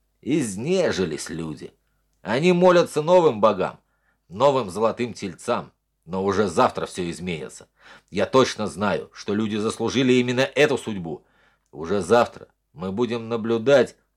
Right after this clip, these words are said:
как рушится старый, прогнивший мир, и на его руинах люди будут строить новый, надеюсь, лучший мир. А пока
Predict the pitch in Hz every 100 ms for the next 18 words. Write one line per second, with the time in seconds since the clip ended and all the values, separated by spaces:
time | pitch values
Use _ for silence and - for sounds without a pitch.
0 | - 113 - 139 - 117 - 113 - 151
1 | 139 98 - 117 139 113 147 165 - -
2 | 107 120 160 123 _ _ _ _ - 87
3 | 113 139 147 143 151 160 165 98 - _
4 | - 117 127 117 107 117 107 - 113 110
5 | - 104 78 64 - _ _ _ _ 85
6 | 107 104 135 131 110 - _ _ 113 156
7 | 180 - 76 67 64 - _ _ _ _
8 | _ _ - 107 180 175 190 170